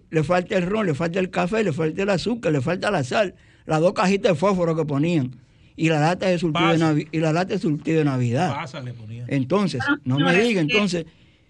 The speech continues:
Speaker 1: eh, definitivamente no compensan esos mil quinientos pesos comparado con la caja que daban otros gobiernos, para no decir que daba el gobierno.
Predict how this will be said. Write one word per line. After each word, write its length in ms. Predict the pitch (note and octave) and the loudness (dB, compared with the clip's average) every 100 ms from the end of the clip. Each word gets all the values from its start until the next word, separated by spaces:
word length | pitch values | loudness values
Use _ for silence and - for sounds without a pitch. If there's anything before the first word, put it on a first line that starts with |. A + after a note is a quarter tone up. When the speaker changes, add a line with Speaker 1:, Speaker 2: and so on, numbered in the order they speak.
| _ D3 | _ 0
Speaker 1:
eh, 260 | E3+ - - - | 0 0 -10 -2
definitivamente 1120 | F#3 F3+ G3 F#3 B3 B3 A#3 A#3 F3 D3 - - | 0 0 0 0 2 2 4 2 0 -4 -10 -2
no 320 | E3+ A3 A#3 | 2 2 2
compensan 680 | A3 F#3 F3+ G3+ E3 D3+ E3 | 0 -2 0 0 2 0 0
esos 180 | F3 | 0
mil 180 | E3 F3+ | -2 -2
quinientos 400 | E3+ E3+ F3 F3 | -2 -2 -2 -4
pesos 300 | E3 G3+ D#3+ | -2 -2 -2
comparado 720 | D#3 D#3+ D#3 E3+ G3+ D3 B2 - - - - _ - | 0 -2 -2 -2 0 0 -2 -8 -20 -20 -20 _ -4
con 220 | E3+ F3+ | 0 0
la 160 | D3+ | 0
caja 320 | D3+ A3+ G3+ D#3+ | 0 2 2 2
que 140 | E3 | 2
daban 320 | F#3+ F#3 D#3+ | 2 2 2
otros 320 | F3+ F#3+ F3+ E3+ | 0 0 -2 0
gobiernos, 600 | D#3 D3 C#3+ C#3+ C3+ C3 | 2 2 2 2 0 -2
para 180 | D3 C#3+ | -2 2
no 140 | D#3 | 2
decir 300 | E3+ F3+ F3 | 2 -2 -4
que 100 | E3+ | -2
daba 280 | D3+ E3 D#3+ | 0 0 0
el 180 | F3+ F#3 | 0 2
gobierno. 600 | E3 C#3 C3 B2 A#2 G#2+ | 2 0 2 0 -2 -6